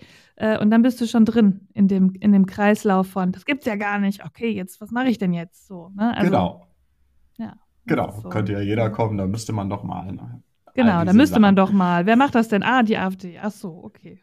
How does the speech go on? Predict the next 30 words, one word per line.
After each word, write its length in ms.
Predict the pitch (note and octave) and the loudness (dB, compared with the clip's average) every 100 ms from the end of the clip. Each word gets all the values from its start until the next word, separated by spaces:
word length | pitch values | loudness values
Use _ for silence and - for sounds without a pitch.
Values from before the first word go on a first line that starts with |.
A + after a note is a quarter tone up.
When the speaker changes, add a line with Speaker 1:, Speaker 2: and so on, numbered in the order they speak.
| A#3 A#3 _ _ _ _ - | -12 -12 _ _ _ _ -8
Speaker 1:
<laughs> 40 | - _ _ _ E4+ E4+ D#4+ - - F#4 C4+ - | -8 _ _ _ -16 -14 -12 -12 -14 -12 -12 -10
Ja. 200 | G#3+ G#3 G3 G#3+ G3 - | -10 -8 -6 -6 -6 -4
Speaker 2:
Ähm, 200 | G2 F#2 - - - | -4 -4 -8 -20 -18
du 500 | - - C3+ D2+ B2+ | -18 -16 -16 -4 -2
sagst, 260 | A#2 A#2+ - | 0 -2 -4
diese, 400 | B2 B2 A#2+ G#2 | 0 2 2 -2
diese 600 | A2 A2 G#2+ G#2 G#2 - | -4 -2 -2 -2 -6 -8
Zeit 380 | - F#2 A#2+ - | -8 -2 -2 0
in 100 | B2 | 0
der 120 | A#2 | 0
S 140 | - | -2
P 100 | - | -4
D, 240 | A2+ G#2+ D3 | -2 0 0
das 180 | C#3 - | -2 -4
war 140 | A2 | -2
irgendwie 240 | B2 A#2 | -2 -2
eine, 160 | A2 G#2 | -2 0
eine 180 | G2 F#2+ | -2 -4
prägende 680 | - - G2+ G#2 D#3 D3+ C#3 | -8 -10 -8 -6 -4 -4 -2
Zeit, 260 | C#3 C3+ | 0 0
eine 140 | A#2+ F#2+ | 0 -6
wichtige 380 | D3 - D3+ | -6 -6 -6
Zeit, 400 | B2+ A#2+ A#2+ A#2 | -4 0 0 0
weil 100 | A2 | -4
du 100 | G#2 | -4
verstanden 560 | G#2+ G#2+ - G2 - A2 | -6 -8 -6 -6 -6 -6
hast, 320 | A2 - _ - | -6 -8 _ -20
wie 280 | G#2+ A2+ | -14 -10
das 240 | A#2 A#2 - | -6 -6 -4
so 580 | A#2+ A#2+ A2 G2+ C#2 | -4 -4 -6 -8 -14